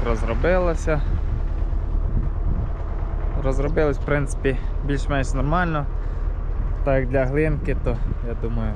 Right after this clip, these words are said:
що, що буде. Місцями, звісно, зараз покажу, там, де дуже мокро, іде аж рижа глина,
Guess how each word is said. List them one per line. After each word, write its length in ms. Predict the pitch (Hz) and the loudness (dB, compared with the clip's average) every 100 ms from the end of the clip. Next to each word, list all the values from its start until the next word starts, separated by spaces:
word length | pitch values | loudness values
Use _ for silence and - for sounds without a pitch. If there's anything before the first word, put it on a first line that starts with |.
| 104 | -2
що, 1120 | - - - - - - - - - - - | -2 -2 -2 -2 0 -2 -2 -2 0 0 0
що 100 | - | 0
буде. 380 | 120 120 113 98 98 - - | 0 0 0 0 0 0 0
Місцями, 440 | 139 - 151 135 123 | -2 0 0 0 -2
звісно, 520 | 131 135 131 - 131 117 - - - - - - - - - - | 0 0 0 0 -2 -2 -6 -8 -4 -2 -2 -2 -2 -2 -2 -2
зараз 180 | 107 107 - | 0 -2 0
покажу, 260 | 123 110 | 0 0
там, 160 | 117 120 | 0 0
де 120 | 120 | 0
дуже 280 | 110 127 123 | 0 0 0
мокро, 480 | 123 123 113 120 117 - - - - | 2 2 2 0 0 -4 -6 -6 -4
іде 420 | 107 123 117 113 104 | 0 2 2 2 2
аж 260 | 113 - | 0 0
рижа 440 | 110 113 117 113 107 - 113 | 2 2 2 0 -2 -4 0
глина, 360 | 104 135 117 | 2 2 2